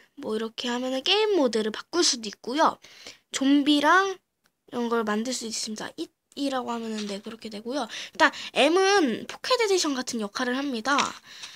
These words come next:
그리고 F는 그 여우가 영어로 그 F부터 시작하는 F, O, X인가? 네, 어쨌든 그렇게 시작하잖아요. 그래서 얘가 여우 무빙이라는 뜻이에요. 네, 일단은 여우 무빙 이렇게 하면은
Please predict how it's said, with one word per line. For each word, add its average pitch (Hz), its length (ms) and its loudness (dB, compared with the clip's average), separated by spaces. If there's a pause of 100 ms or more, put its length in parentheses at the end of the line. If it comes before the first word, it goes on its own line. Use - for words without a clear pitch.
(140)
그리고 269 400 2
F는 370 840 2 (1120)
그 226 680 0 (200)
여우가 311 520 8
영어로 240 420 4
그 220 380 2
F부터 240 840 0
시작하는 233 420 -6
F, 226 280 -4
O, 320 180 6
X인가? 220 480 -4 (320)
네, 226 180 -2
어쨌든 277 540 -2
그렇게 262 260 -4
시작하잖아요. 254 800 -4 (280)
그래서 254 300 -4
얘가 226 220 -2
여우 247 220 6
무빙이라는 247 640 2
뜻이에요. 247 760 -2 (460)
네, 202 160 -8
일단은 277 480 -2
여우 220 200 0
무빙 233 320 -8
이렇게 233 300 -4
하면은 269 420 -2